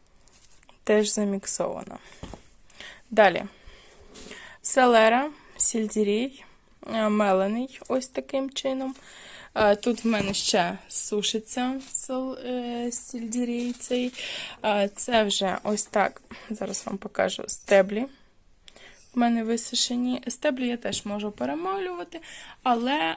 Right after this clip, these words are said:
е, в цьому році я не буду, я тільки листву перемелюю. І в мене виходить, е, така, м, спеція. А цю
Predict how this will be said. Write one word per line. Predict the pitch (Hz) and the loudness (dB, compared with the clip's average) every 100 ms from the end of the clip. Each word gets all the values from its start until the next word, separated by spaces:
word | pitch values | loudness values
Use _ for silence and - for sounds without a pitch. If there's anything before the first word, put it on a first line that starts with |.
| - | -6
е, | 240 226 220 214 | -6 -4 -4 -6
в | 214 | -4
цьому | - 247 220 | -2 -2 -2
році | 214 220 - | -4 -4 -4
я | 214 | -6
не | 208 | -6
буду, | 208 330 330 | -8 -8 -6
я | 269 226 220 | -2 0 0
тільки | - 202 - 202 | -2 -4 -6 -4
листву | 196 196 - - 196 175 - | -4 -2 -4 -4 -8 -6 -4
перемелюю. | 196 190 185 185 196 240 370 - - - - - - | -2 -2 -6 -6 -6 -6 -8 -10 -14 -12 -12 -14 -6
І | 262 311 | -4 -2
в | 226 | -2
мене | 226 247 | 0 0
виходить, | 202 196 214 214 208 - - | -2 -6 -6 -2 -4 -4 -4
е, | 196 190 190 190 _ - _ - - | -4 -4 -8 -10 _ -20 _ -20 -14
така, | 214 208 202 196 - - - - - - | -10 -6 -6 -6 -14 -20 -20 -20 -20 -18
м, | - 220 | -8 -2
спеція. | - - - - - - - _ - - - - - | -2 -2 -4 -4 -6 -10 -20 _ -16 -12 -14 -12 2
А | 233 214 208 202 202 - - - | 4 6 4 0 -6 -12 -18 0
цю | - 311 403 | 0 2 -2